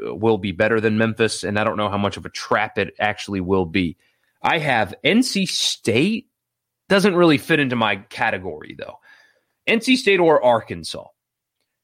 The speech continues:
because most Mississippi State fans expect Arkansas to be a game in which that, that, that they will win.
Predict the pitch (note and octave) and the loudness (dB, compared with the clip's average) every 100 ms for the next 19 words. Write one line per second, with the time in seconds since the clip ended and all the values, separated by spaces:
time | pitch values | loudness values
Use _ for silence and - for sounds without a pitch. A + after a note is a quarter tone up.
0 | _ - C#3+ D#3+ B2 C#3 G#3+ - - E3 | _ -4 -2 0 -2 2 2 2 -4 -4
1 | F3 D3 C#3+ C#3 D#3 B2+ C#3 A#2 - - | -4 -4 -2 0 -2 0 -2 -2 -10 -4
2 | F3+ D#3+ - - _ - D3 C#3+ C#3+ C3+ | 0 0 -2 -20 _ 0 2 2 0 0
3 | B2+ A2 G#2 G2 A#2 A#2 G#2 G2+ G#2+ - | 0 -2 -6 -2 0 0 -2 -2 -4 -4
4 | G#2 - _ _ - A2+ - G#2+ G#2+ G#2 | -8 -10 _ _ -2 0 2 2 2 0
5 | F2 G2+ F#3+ F#2 - | 0 4 4 2 -6